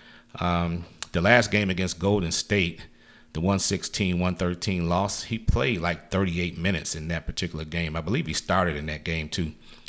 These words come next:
But he was only three of ten, uh, from the field with three turnovers. And, and then in the next two games against Golden State, he only played nineteen and eighteen minutes, respectively. So does that mean that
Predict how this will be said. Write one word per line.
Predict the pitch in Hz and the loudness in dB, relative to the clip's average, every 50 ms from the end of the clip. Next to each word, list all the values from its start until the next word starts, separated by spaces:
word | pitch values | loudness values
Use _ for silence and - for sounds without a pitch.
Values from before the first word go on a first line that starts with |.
| - | -6
But | - 92 107 | 0 0 2
he | 139 | 2
was | 131 123 131 | 2 2 2
only | 131 131 123 113 101 | 4 4 4 2 0
three | 87 - 104 110 107 101 | 0 -2 0 0 0 0
of | 85 - | 0 -2
ten, | - 107 104 104 104 107 110 110 - - - - - - - - - - - - - | 0 0 2 2 0 0 -4 -6 -10 -20 -20 -20 -20 -20 -20 -20 -20 -20 -20 -12 -4
uh, | - 92 90 | -2 -2 -2
from | 87 - 104 92 90 | 0 0 -2 0 0
the | 85 | -2
field | - - 101 101 101 95 92 82 | 0 2 2 4 4 4 4 2
with | 82 - | -2 -2
three | - 90 92 87 | 0 0 0 0
turnovers. | - - 123 123 117 87 78 69 69 - - - - - - _ - - - - - _ _ _ _ - _ - | 2 2 4 4 4 4 2 0 -2 -6 -10 -10 -10 -12 -14 _ -20 -20 -20 -20 -20 _ _ _ _ -20 _ -4
And, | 92 90 92 92 90 90 90 90 90 - | 0 0 2 2 4 4 4 2 0 0
and | 95 95 90 | -2 0 2
then | 107 101 95 | 2 2 2
in | 92 90 | 2 2
the | 90 95 | 2 4
next | 113 147 - - - | 4 2 2 0 -2
two | - 117 92 | -2 0 2
games | 98 101 98 90 82 | 2 2 2 2 0
against | 85 78 90 87 - - | -2 -2 -2 -4 -2 -2
Golden | 92 90 92 87 85 | 0 0 2 2 0
State, | 82 - - 90 87 85 82 - | -2 -4 -2 -2 -2 -2 -2 -2
he | 101 113 | -2 -2
only | 113 110 92 | 0 2 4
played | - - 104 92 92 87 80 | 4 4 6 4 2 0 -2
nineteen | 90 92 95 98 95 85 - - 101 95 95 92 92 - | -2 0 0 0 -2 -4 -4 -2 0 0 0 0 -2 -4
and | - 82 - - | -6 -10 -6 -4
eighteen | 92 90 85 - - 90 85 85 | -4 -4 -4 -4 -6 -4 -4 -2
minutes, | 85 85 85 80 - - | -2 -2 -2 -2 -4 -4
respectively. | 76 - - - 85 85 85 - - - - - | -4 -4 -4 -2 -2 -4 -4 -6 -12 -14 -12 -8
So | - - - 101 92 92 87 90 - - - - - - - - - - - - - - | -4 -2 2 2 4 4 4 2 -2 -6 -18 -20 -20 -20 -20 -20 -20 -20 -20 -20 -12 -4
does | - 87 87 85 | -2 -2 0 2
that | 85 107 104 95 - 101 | 4 4 4 4 2 0
mean | 98 98 95 95 92 92 87 | 0 0 0 0 0 0 2
that | 92 92 92 90 90 87 - - | 4 4 6 4 4 2 -2 -6